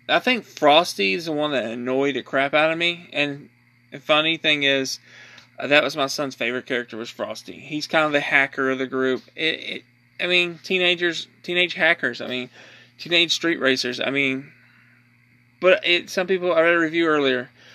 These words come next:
on I M D B, said this was the most unrealistic show they've ever watched.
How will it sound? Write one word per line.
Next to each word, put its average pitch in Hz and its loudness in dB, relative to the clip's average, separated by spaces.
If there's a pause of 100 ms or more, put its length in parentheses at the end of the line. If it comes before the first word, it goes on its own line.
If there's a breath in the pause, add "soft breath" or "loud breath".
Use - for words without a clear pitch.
(140 loud breath)
on 143 -2
I 147 6
M 143 2
D 139 -2
B, 135 -2
said 139 -2
this 139 -4
was 135 -6
the 135 -6
most 143 -2
unrealistic 151 -2
show 139 2
they've 131 2
ever 131 0
watched. 123 -2